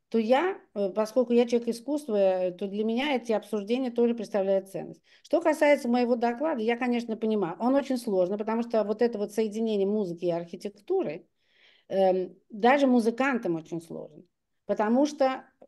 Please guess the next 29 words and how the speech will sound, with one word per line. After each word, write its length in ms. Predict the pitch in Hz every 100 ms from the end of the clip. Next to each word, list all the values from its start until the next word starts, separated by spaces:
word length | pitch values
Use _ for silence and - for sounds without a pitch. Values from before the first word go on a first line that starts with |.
| _
это 420 | 220 226 208 185 - _ _ _ _ _ _ 202
упирается 880 | 190 226 240 269 254 - 233 233 - _ -
в 440 | 170 151 175 175 -
масштабы 680 | 185 190 - 220 226 208 190
знаний. 560 | 165 151 - 165 170 _ _ _ _ _ _
Вот, 240 | 185 180 175 185
э, 360 | 170 165 160 170
вот 400 | 175 196 190 220
мне 420 | 226 254 302 285 208
помогло 440 | 214 202 196 208
то, 240 | 202 294 330
что 160 | -
я 140 | 208 208
потратила 640 | 208 208 208 202 180 170 -
очень 280 | 220 214 180
много 280 | 180 165
времени 580 | 175 214 403 330 - - _ _ _ _ -
на 140 | 196
то, 160 | 196 302
чтобы 560 | 330 233 202 190 180 - _ _ _
изучить 640 | 214 185 202 - 349 - -
вот 240 | 180 190 208
этот 300 | 208 214 190
весь 260 | 214 233
материал 560 | 214 190 208 208 269 285 _ _ -
и 180 | 208
чтобы, 340 | 202 - 208 202
э, 720 | 202 202 _ _ _ - 190
владеть, 840 | 175 240 240 196 285 320 - -